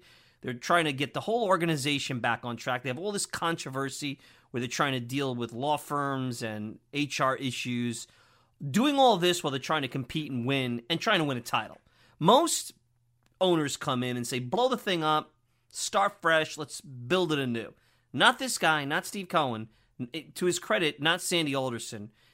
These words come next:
They said, "You know what? We're gonna try to go out there. We're gonna try to compete. We're gonna try to win." They're gonna put their chips to the center of the table. Nobody, I've heard nobody other than me on this show,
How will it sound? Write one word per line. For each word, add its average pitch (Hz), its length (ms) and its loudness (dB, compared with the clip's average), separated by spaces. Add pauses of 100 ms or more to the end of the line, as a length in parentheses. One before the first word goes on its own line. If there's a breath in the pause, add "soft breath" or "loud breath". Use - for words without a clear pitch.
(120)
They 151 100 -2
said, 143 240 -2
"You 151 60 0
know 165 80 2
what? 160 140 0
We're 165 100 -2
gonna 170 140 -2
try 156 220 -2
to 135 60 -2
go 135 180 -2
out 131 240 2
there. 131 220 -2
We're 117 80 -4
gonna 120 120 -6
try 127 140 -6
to 117 60 -8
compete. 123 420 -8
We're 123 80 -8
gonna 117 140 -6
try 120 160 -4
to 113 80 -6
win." 123 340 -6 (240 loud breath)
They're 160 100 -2
gonna 170 120 2
put 170 180 -8
their 139 140 -2
chips - 280 -8
to - 60 -14
the 117 80 -8
center 113 200 -6
of 107 60 -8
the 101 60 -14
table. - 380 -14 (480 soft breath)
Nobody, 165 920 6 (160)
I've 151 120 2
heard 160 220 2
nobody 208 480 6
other 196 160 2
than 208 220 2
me 135 280 0 (220)
on 127 160 -4
this 147 140 -2
show, 117 440 -6